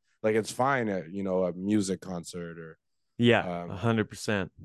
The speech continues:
Speaker 1: you know, like, a lot of these other things, like, for, you know, you, you, where you can kinda tuck yourself away and talk at these things. But, yeah, stand-up, it's like,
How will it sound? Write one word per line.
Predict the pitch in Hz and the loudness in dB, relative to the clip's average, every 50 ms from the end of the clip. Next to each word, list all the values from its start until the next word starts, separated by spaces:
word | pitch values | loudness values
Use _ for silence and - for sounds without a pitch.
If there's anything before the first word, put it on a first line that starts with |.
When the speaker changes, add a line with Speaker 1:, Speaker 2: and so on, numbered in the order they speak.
| - - | -16 -14
Speaker 1:
you | 110 110 | -12 -8
know, | 104 101 98 101 | -2 2 2 4
like, | 101 104 104 | 4 2 2
a | 104 | 2
lot | 104 104 | 4 4
of | 107 101 | 4 4
these | 95 | 4
other | 107 104 107 101 | 4 4 2 2
things, | 107 104 101 92 98 | 2 0 0 0 0
like, | 95 90 90 92 - | 0 -2 -2 -8 -12
for, | - - 101 95 95 95 92 90 90 87 - - _ | -2 2 2 4 4 4 4 2 0 -2 -8 -14 _
you | - 107 98 | -6 -4 -4
know, | 95 87 | -4 -2
you, | 90 98 101 98 | -2 0 0 0
you, | 92 92 92 | 0 0 0
where | 95 98 98 | 0 2 2
you | 98 95 | 2 0
can | - 98 92 85 | 0 -2 -6 -6
kinda | - - 104 101 98 98 92 90 87 82 _ _ _ _ - | -6 -4 0 2 2 4 2 2 0 -2 _ _ _ _ -4
tuck | - - 113 107 - | 2 2 2 4 4
yourself | 110 101 - 107 98 - | 2 2 2 2 2 2
away | 95 98 104 101 95 | 2 2 2 2 2
and | 90 90 | 0 -4
talk | - 107 101 101 92 | -4 -4 -4 -4 -4
at | 104 | -6
these | 90 95 87 - | -8 -8 -10 -10
things. | - 85 85 82 82 _ | -12 -16 -16 -16 -18 _
But, | - 90 85 80 _ _ _ _ _ _ _ _ _ _ _ - | -12 -12 -12 -12 _ _ _ _ _ _ _ _ _ _ _ 4
yeah, | 117 113 104 | 6 6 6
stand-up, | - - - 117 127 139 135 123 107 101 | 4 2 2 2 4 6 4 4 4 4
it's | 107 - - | 2 2 2
like, | 98 92 | -2 -2